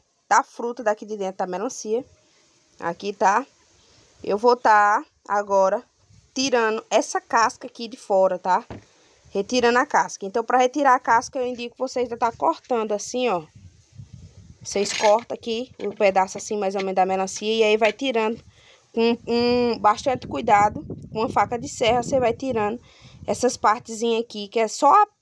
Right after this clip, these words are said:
só essa casquinha bem fininha aqui da casca da melancia, tá? Essa parte verde aqui. Então, a gente vai retirar todinha e o doce vai ser feito apenas dessa parte branca aqui,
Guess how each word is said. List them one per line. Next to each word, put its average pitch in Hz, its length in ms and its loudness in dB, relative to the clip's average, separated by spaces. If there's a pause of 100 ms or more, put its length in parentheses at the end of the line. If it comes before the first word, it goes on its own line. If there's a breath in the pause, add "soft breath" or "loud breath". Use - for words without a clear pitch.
(140)
só - 200 -4
essa 381 160 -2
casquinha 302 400 -4
bem 330 180 0
fininha 262 460 0
aqui 233 320 -6 (340 loud breath)
da 214 160 2
casca 226 460 0
da 220 120 2
melancia, 233 540 -4
tá? 185 160 2
Essa 240 160 -4
parte 208 340 0
verde 202 420 -4
aqui. - 300 -10 (600 soft breath)
Então, 190 120 2
a 196 40 6
gente 208 200 -2
vai 220 120 2
retirar 214 360 4
todinha 233 600 2 (200)
e 233 100 -4
o 277 80 -2
doce 233 300 0
vai 240 120 -4
ser 269 160 -4
feito 220 340 -2
apenas 214 520 -2
dessa 226 360 0 (340 loud breath)
parte 208 360 0
branca 226 520 0
aqui, 190 340 -8